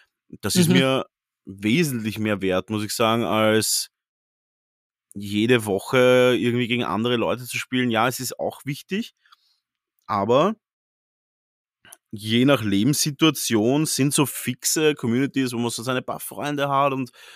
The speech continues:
Speaker 1: eine cool, eine gute Zeit hat, ist es wirklich
Speaker 2: Mhm.
Speaker 1: viel wert und kann ich wirklich nur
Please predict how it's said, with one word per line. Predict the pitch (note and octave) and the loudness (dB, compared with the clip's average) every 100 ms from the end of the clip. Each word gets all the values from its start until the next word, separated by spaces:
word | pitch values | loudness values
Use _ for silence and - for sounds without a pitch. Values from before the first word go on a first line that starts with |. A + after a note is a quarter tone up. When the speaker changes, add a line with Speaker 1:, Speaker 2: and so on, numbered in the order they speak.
| - | -12
Speaker 1:
eine | - - D#3 | -8 -6 -4
cool, | E3 | -2
eine | - | -2
gute | F3 F3+ E3 | -2 -4 -4
Zeit | - G#2 C3+ C3+ | -2 -2 -2 -2
hat, | C3+ C3+ B2+ _ _ | 0 0 -2 _ _
ist | - A#2+ | -10 -6
es | A#2+ | -2
wirklich | D3+ C#3+ | 2 4
Speaker 2:
Mhm. | F3 | 4
Speaker 1:
viel | C3 G2+ | 2 -2
wert | F#2+ G2+ - | -2 -4 -6
und | G2+ | -6
kann | B2 | -2
ich | A#2+ | 0
wirklich | A#2+ A#2 | 0 -4
nur | C3 B2+ | -6 -6